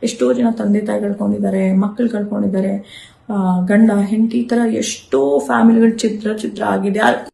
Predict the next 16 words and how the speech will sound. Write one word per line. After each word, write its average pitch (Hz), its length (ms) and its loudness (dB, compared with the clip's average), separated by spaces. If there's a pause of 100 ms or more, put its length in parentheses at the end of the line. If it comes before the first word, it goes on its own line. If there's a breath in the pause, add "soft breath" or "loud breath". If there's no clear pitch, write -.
ಇದಕ್ 254 280 2
ಸಪೋರ್ಟ್ 285 500 4
ಮಾಡೋ 226 240 6
ವ್ಯಕ್ತಿಗಳು 254 580 6
ಸುತ್ತಮುತ್ತನೇ 233 800 4
ಇದ್ದು 202 320 -2
ಕೂಡ 226 240 -2 (640 loud breath)
ಇನ್ನೋಸೆನ್ಸ್‌ನ 254 760 6 (240)
ಯೂಸ್ 254 420 0
ಮಾಡ್ಕೊಂಡು 240 680 6 (440 loud breath)
ಆ 214 60 6
ಫ್ಯಾಮಿಲಿನ 262 580 6 (120)
ಡಿಸ್ಟ್ರಾಯ್ 214 480 0
ಮಾಡ್ತಿದ್ದಾರೆ. 185 600 2
So 220 300 2
ಹಾಗಾಗಿ 233 720 0